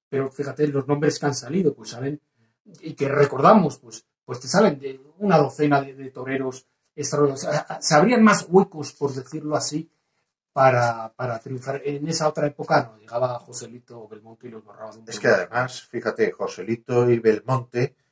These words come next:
Speaker 2: superando en cinco de las siete temporadas y media en las que coincidieron las cien corridas por temporada, entiéndanme,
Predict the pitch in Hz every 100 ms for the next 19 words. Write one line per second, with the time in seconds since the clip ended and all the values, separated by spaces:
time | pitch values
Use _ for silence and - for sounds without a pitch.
0 | _ _ - 107 95 113 120 117 107 _
1 | - 160 156 127 113 101 _ 98 92 90
2 | - - 113 110 113 104 107 107 107 107
3 | 104 110 113 110 104 104 - 110 113 107
4 | - 107 123 110 98 _ _ 110 104 -
5 | - 160 151 127 120 131 131 101 - -
6 | - 127 127 127 135 127 151 156 _ 101
7 | - 110 127 151